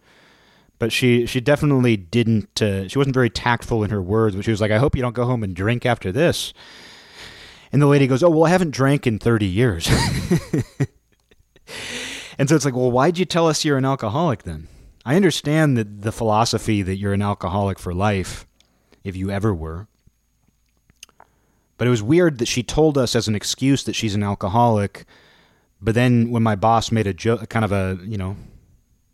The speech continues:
kind of a dark joke, like, "I hope you don't go home and drink 'cause of this," the lady was like, "Well, I haven't drank in thirty years." And it's like, well, that just tells you she was being dishonest right there.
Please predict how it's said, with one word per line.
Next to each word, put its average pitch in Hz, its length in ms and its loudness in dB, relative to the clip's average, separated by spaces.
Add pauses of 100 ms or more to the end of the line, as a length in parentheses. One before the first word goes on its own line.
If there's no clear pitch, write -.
(100)
kind 190 140 -2
of 147 60 2
a 113 40 0
dark 101 320 -4
joke, 101 220 -4
like, 127 100 -2
"I 117 40 -4
hope 127 120 0
you 120 60 0
don't 117 100 2
go 113 100 0
home 117 140 2
and 92 100 -2
drink 135 280 -4
'cause 90 140 -8
of 85 80 -6
this," 95 280 -6 (580)
the 113 80 0
lady 117 180 4
was 110 100 0
like, 113 60 -2
"Well, 135 100 4
I 151 40 4
haven't 165 200 2
drank 127 200 2
in 104 80 -2
thirty 107 240 0
years." 92 500 -4 (120)
And 90 80 -14
it's - 140 -12
like, 98 240 -8
well, 110 300 -6 (1160)
that 131 140 2
just - 200 -6
tells 127 200 2
you 117 60 2
she 117 140 0
was 101 100 0
being 104 240 0
dishonest 98 580 -2
right 90 200 -6
there. 90 320 -2